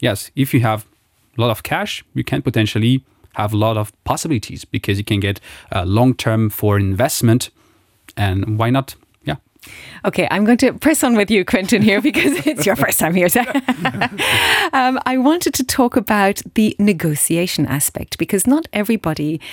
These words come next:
Speaker 2: has the confidence to negotiate. And I remember, Soufiane, we spoke to you about this last time. You were saying that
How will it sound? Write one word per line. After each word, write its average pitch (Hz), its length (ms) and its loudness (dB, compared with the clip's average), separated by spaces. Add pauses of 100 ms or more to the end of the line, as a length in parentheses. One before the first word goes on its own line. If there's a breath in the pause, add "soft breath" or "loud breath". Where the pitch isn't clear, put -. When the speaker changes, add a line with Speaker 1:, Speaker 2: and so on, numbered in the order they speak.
(160 loud breath)
Speaker 2:
has 226 160 2
the - 100 0
confidence - 840 0
to - 120 -4
negotiate. 143 580 -4
And 180 160 -4
I 180 80 -2
remember, 208 380 2
Soufiane, 190 340 -4
we 185 80 -4
spoke 190 300 -2
to - 120 -6
you 226 60 2
about 175 220 -6
this - 160 -6
last 175 160 -4
time. 170 120 -4
You 185 140 0
were 190 80 4
saying 185 380 -2
that 165 160 -2